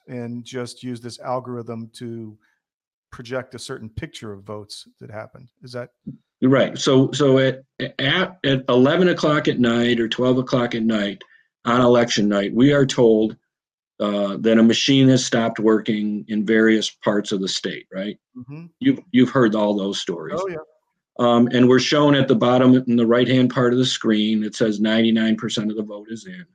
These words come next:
Speaker 2: Uh, but the lower left-hand part of the screen, the, the votes are still moving. They're going up, they're going, you know,
Speaker 1: Mm-hmm.
Speaker 2: they're still counting.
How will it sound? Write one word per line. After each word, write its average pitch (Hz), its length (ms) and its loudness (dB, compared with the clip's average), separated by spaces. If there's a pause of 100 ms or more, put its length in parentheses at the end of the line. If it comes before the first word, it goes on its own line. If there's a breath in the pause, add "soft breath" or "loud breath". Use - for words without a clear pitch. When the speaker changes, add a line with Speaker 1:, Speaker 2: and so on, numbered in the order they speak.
(680)
Speaker 2:
Uh, 98 100 -2
but 113 200 -2
the 110 80 2
lower 127 340 6
left-hand 135 560 2
part 107 180 0
of 104 80 -4
the 107 60 -4
screen, 104 420 -2
the, 104 160 -6 (180)
the 104 100 -6
votes 113 540 -4
are 113 100 0
still 117 420 2 (240)
moving. 143 420 4 (240)
They're 110 100 0
going 104 300 -2
up, 143 220 -2
they're 110 120 -2
going, 110 460 -10
you 117 100 -4
know, 98 280 -12 (120)
Speaker 1:
Mm-hmm. 127 120 -20
Speaker 2:
they're 123 160 2
still 185 240 -2
counting. 185 420 -4